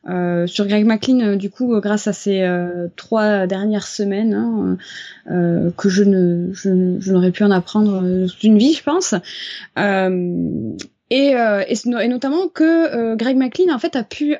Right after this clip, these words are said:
euh, lancer ce projet, euh, de Solitaire, euh, de Rogue grâce, en fait, à Wolf Creek. Euh, à la base, le tout, tout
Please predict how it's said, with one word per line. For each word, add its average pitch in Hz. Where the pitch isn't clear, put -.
euh, 190
lancer 254
ce 294
projet, 262
euh, 214
de 208
Solitaire, 247
euh, 214
de 196
Rogue 226
grâce, 214
en 247
fait, 254
à 214
Wolf 202
Creek. -
Euh, 185
à -
la 208
base, 262
le 226
tout, 214
tout -